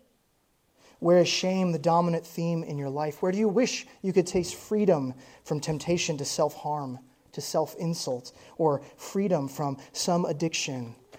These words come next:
or that thing that you want even though you know it continues to destroy you? See, Jesus, the merciful Lord, is able to do much for you. Run to Jesus.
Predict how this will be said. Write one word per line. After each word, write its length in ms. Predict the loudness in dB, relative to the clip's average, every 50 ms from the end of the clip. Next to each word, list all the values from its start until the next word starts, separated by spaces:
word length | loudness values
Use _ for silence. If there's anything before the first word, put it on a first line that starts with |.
| -16 -4 2
or 140 | 6 6 8
that 180 | 8 6 4
thing 260 | 2 2 2 2 4 4
that 120 | 0 -2
you 140 | -2 -6 -6
want 440 | -6 -4 -2 0 0 0 0 -2 -4
even 180 | -6 -4 -2
though 80 | -4 -4
you 140 | -4 -6 -8
know 340 | -8 -4 -2 0 0 0
it 100 | 0 -2
continues 460 | -6 -16 -16 -12 -10 -8 -8 -8 -10 -12
to 100 | -14 -16
destroy 360 | -14 -14 -12 -8 -6 -6 -6
you? 260 | -6 -10 -12 -16 -18 -20 -20 _ _ _ _ _ _ _ _ _ _ _ _ _ _ _ _ _ _ _ _ _ _ _ _ _ _ _ _ _ _ _ _ _ _ _ _ _ _ _ _ _ _ _ -14
See, 140 | -10 -10 -8
Jesus, 500 | -4 -2 2 4 6 6 6 4 0 0
the 100 | -2 -2
merciful 440 | 0 0 0 0 -2 -4 -4 -4 -4
Lord, 240 | -2 -4 -4 -4
is 160 | -6 -8 -10 -10 -10
able 260 | -8 -6 -6 -6 -8
to 140 | -8 -10 -14
do 100 | -12 -12
much 440 | -10 -8 -10 -10 -10 -10 -14 -14 -16 _ _ _ _ _ _ _ _
for 180 | _ -14 -12 -12
you. 420 | -10 -6 -4 -4 -4 -4 -6 -10 -14 -20 _ _ _ _ _ _ _ _ _ _ _ _ _ _ _ _ _ _ _ _ _ _ _ _ _ _ _ _ _ _ _ _ _ _ _ _ _ _ _ _ _ _ _ _ _ _ _ 0
Run 260 | 2 2 2 2 0
to 120 | -4 -8
Jesus. 640 | -10 -10 -12 -12 -12 -12 -14 -16 -18 -18 -20 -20 -20